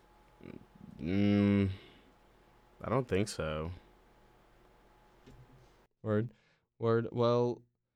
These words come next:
Speaker 2: you said you have album coming out maybe sometime this year. Got any, like, title, anything like that, that you have for it yet, or that you're trying to put
Speaker 1: Um,
Speaker 2: out?
Speaker 1: I do have a title,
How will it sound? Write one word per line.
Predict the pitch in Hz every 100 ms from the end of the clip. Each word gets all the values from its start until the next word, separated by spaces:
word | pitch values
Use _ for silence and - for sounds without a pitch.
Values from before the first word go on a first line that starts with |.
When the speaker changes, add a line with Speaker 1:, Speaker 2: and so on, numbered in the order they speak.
| _ _
Speaker 2:
you | 120
said | - 123 117 117 - -
you | 117
have | 113 110 104 -
album | 110 107 110 107
coming | - 113 107
out | 104 90
maybe | 107 104 104 104 131 - _
sometime | 120 113 113 107 104 127 - _ -
this | 113 107 117
year. | 107 107 110 131 -
Got | 113
any, | 110 110 110
like, | 107 107 110
title, | 120 113 113 110
anything | 113 117 117 117
like | 113
that, | - 113 117 -
that | 117
you | 110
have | 113 107 110
for | 117 117
it |
yet, | 120 123 123
or | 123 131 -
that | -
you're | 110
trying | - 104
to | 98 92
put | 92 85
Speaker 1:
Um, | -
Speaker 2:
out? | - -
Speaker 1:
I | 90
do | 90 98 101
have | 101 107
a | 110
title, | - 101 98 101 110 113